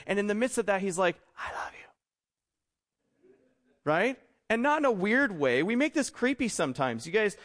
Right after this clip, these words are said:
John genuinely loves his brothers and sisters, and he doesn't hesitate to show it. He writes it just in this one letter six times. You know, it may be like, "Okay, you've told me you love me. I get it." He's like, "No, you need to get it,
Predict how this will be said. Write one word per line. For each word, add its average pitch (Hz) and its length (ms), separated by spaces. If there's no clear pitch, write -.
John 233 360
genuinely 226 580
loves 202 320
his 185 120
brothers 190 360
and 170 100
sisters, 190 540
and 190 140
he 220 100
doesn't 247 400
hesitate 196 640
to 208 80
show 269 340
it. - 140
He 226 80
writes 277 320
it 262 100
just 254 240
in 254 100
this 247 160
one 233 200
letter 269 240
six - 340
times. 269 600
You 202 80
know, 214 100
it 214 40
may 233 140
be 233 80
like, 170 180
"Okay, 165 360
you've 143 120
told 156 220
me 190 80
you 151 60
love 139 240
me. 208 160
I 117 80
get 120 280
it." 202 120
He's 135 160
like, 120 160
"No, 262 260
you 160 200
need 185 300
to 196 60
get 185 300
it, 240 200